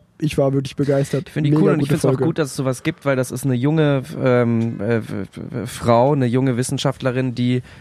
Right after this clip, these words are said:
Speaker 2: ich weiß jetzt nicht, wie alt sie genau ist, aber sie wirkt wahnsinnig jung und spricht eine junge Sprache und ich find's wichtig, dass sie damit auch junge Leute erreicht,
Speaker 1: Mhm.
Speaker 2: die ihr vielleicht eher vertrauen als einem Karl Lauterbach oder so.
Speaker 1: Ja,
Speaker 2: Weißt du, was
Speaker 1: ja,
Speaker 2: ich meine?
Speaker 1: ja.
Speaker 2: Also sie ist einfach näher dran an den Leuten und vielleicht macht's dann eher Klick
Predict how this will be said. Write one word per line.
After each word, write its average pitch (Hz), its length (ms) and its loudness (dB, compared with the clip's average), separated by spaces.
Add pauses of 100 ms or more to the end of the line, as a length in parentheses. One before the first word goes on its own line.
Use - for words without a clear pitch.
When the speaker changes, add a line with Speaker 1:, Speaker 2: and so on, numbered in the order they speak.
Speaker 2:
ich - 160 -6
weiß 117 160 2
jetzt 123 140 -2
nicht, 120 180 -2
wie 123 80 2
alt 117 240 0
sie 101 340 -4
genau 113 300 2
ist, 92 140 -6
aber 104 140 0
sie 110 200 -2
wirkt 135 380 0
wahnsinnig 117 400 2
jung 131 160 2
und 117 100 0
spricht - 320 -2
eine 123 80 2
junge 117 240 2
Sprache 113 460 0
und 107 80 4
ich 107 120 -2
find's 117 200 -2
wichtig, 127 260 -4
dass 113 160 -8
sie - 100 -6
damit 117 280 0
auch 110 80 -8
junge 120 240 0
Leute 127 260 0
erreicht, 98 500 -2 (120)
Speaker 1:
Mhm. 139 340 2
Speaker 2:
die 113 240 2
ihr 135 400 2
vielleicht 117 540 -2 (400)
eher 131 260 4
vertrauen 110 560 2
als 110 300 -2
einem 104 320 0 (320)
Karl 110 220 0
Lauterbach 104 520 0
oder 95 180 -2
so. 95 140 -2
Speaker 1:
Ja, 95 60 2
Speaker 2:
Weißt 107 160 0
du, 123 40 -4
was 120 120 2
Speaker 1:
ja, 120 60 -2
Speaker 2:
ich - 20 0
meine? 123 140 2
Speaker 1:
ja. - 20 0
Speaker 2:
Also 104 100 -2
sie 110 80 0
ist 110 100 -2
einfach 104 200 -2
näher 110 200 2
dran 110 300 0
an 90 120 0
den 101 100 2
Leuten 101 260 2
und 104 100 0
vielleicht 101 380 -2
macht's 104 300 -4
dann 110 180 2
eher 110 260 0
Klick - 400 -4